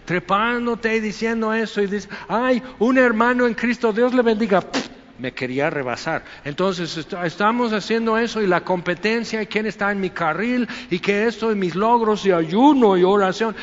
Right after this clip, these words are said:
y todo eso y Dios está. ¿Qué es todo ese teatro que estás haciendo? Sentados en Cristo en lugares celestiales. Entonces simplemente es hacer esto.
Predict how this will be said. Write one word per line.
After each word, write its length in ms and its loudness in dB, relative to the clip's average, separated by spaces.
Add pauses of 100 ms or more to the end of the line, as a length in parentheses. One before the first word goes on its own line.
(140)
y 80 0
todo 340 0
eso 240 -4
y 40 -2
Dios 240 -2
está. 420 -4 (640)
¿Qué 140 -4
es 200 -6
todo 300 -2
ese 240 -2
teatro 460 -2
que 100 -6
estás 320 -4
haciendo? 500 -6
Sentados 840 -4
en 180 -6
Cristo 540 -6 (220)
en 120 -6
lugares 380 -4
celestiales. 800 -8 (680)
Entonces 300 -6
simplemente 680 -4
es 160 -6
hacer 300 -8
esto. 340 -10